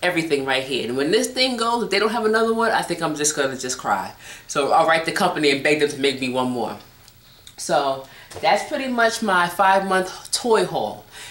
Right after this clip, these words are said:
Is that's all I do right now is go through these toys, pre-, as far as handheld toys. So I do have some tabletop toys and so forth that she's slowly but surely getting into. So, um,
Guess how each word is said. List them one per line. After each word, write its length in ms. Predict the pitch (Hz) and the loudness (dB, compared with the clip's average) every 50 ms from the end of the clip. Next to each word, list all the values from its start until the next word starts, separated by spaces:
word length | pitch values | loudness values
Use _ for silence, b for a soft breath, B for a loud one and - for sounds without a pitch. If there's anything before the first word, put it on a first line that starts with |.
| B B | B B
Is 140 | B 165 - | B -2 0
that's 220 | 175 190 196 - | 2 0 0 2
all 180 | - 185 214 220 | 2 2 4 4
I 80 | 220 220 | 4 2
do 200 | 180 196 202 185 | 2 0 0 0
right 260 | 170 165 156 147 151 | 0 -2 -4 -4 -4
now 280 | 143 135 131 135 - - | -6 -6 -6 -6 -6 -6
is 280 | - 139 135 139 - - | -6 -6 -4 -4 -6 -8
go 240 | - - - 151 160 | -8 -6 -4 -4 -4
through 180 | - 196 185 | -2 -2 -2
these 200 | 170 175 180 - | 0 -2 -2 -2
toys, 600 | - - 190 160 147 135 131 131 135 - - - - B B B B B B - | -4 -4 -4 -2 -2 -2 -2 -4 -6 -8 -12 -16 -18 B B B B B B -6
pre-, 140 | - 180 - | -4 -2 -2
as 140 | 170 165 | -2 0
far 140 | - 185 151 | 2 4 4
as 100 | 147 - | 4 2
handheld 540 | - - 196 180 170 160 151 151 135 135 - | 2 0 0 2 2 2 0 0 0 0 -2
toys. 440 | - 147 117 107 - - - - - - - - - - - - - - - - _ - - - | -4 -4 -4 -4 -6 -6 -8 -10 -12 -18 -20 -20 -20 -20 -20 -20 -20 -20 -20 -20 _ -16 -14 -10
So 380 | - - 165 147 143 139 139 135 B B B B B - | -6 -4 -2 0 0 -2 -4 -8 B B B B B -4
I 100 | 147 147 | -2 -2
do 160 | 147 180 202 | 0 0 0
have 200 | 196 190 190 196 | 0 0 0 0
some 120 | 208 208 | 0 0
tabletop 580 | 202 208 202 190 190 185 180 - 185 180 180 - | 0 0 0 0 0 -2 -4 -2 -2 -2 -4 -4
toys 480 | - 202 180 165 156 151 151 151 151 | -2 -2 -2 0 0 0 -2 -2 -4
and 200 | 151 - 143 147 | -4 -6 -4 -2
so 200 | 143 - 147 135 | -2 0 -2 -2
forth 140 | 131 - 143 | -4 -6 -6
that 100 | 127 127 | -6 -4
she's 180 | - 147 - - | -4 -2 -2 -2
slowly 240 | - 151 151 156 147 | -2 -2 -2 -2 -2
but 120 | 143 143 | -2 -2
surely 260 | - - 147 143 139 | -2 -2 -2 -4 -4
getting 300 | 131 - - - 123 127 | -4 -6 -6 -6 -6 -6
into. 340 | 120 117 117 - - 95 - - B B B B B B B B | -6 -6 -6 -6 -8 -10 -14 -18 B B B B B B B B
So, 540 | B - - 160 151 143 143 139 135 - - | B -2 2 2 4 4 4 2 0 0 0
um, 560 | 147 143 143 143 139 135 135 131 127 - | 2 2 2 2 0 -2 -4 -6 -8 -10